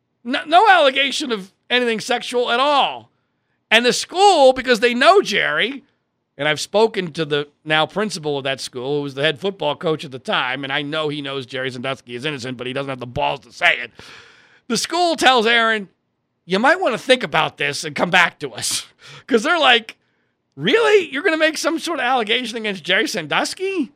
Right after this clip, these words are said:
Now, of course, that's being portrayed in retrospect as, "Oh, no one wanted to believe." Well, no one wanted to <laughs> believe because it made no fucking sense. <laughs>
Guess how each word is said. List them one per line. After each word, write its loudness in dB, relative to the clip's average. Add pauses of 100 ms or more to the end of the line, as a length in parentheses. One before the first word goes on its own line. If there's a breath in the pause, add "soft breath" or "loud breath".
(220)
Now, -4
of 0
course, 0
that's -2
being -8
portrayed -2
in -6
retrospect 0
as, -2
"Oh, 6 (340 loud breath)
no 12
one 4
wanted 6
to 4
believe." 4
Well, -2
no -6
one -6
wanted -4
to -6
<laughs> -10
believe -4
because -12
it -16
made 0
no -10
fucking -10
sense. -8
<laughs> -20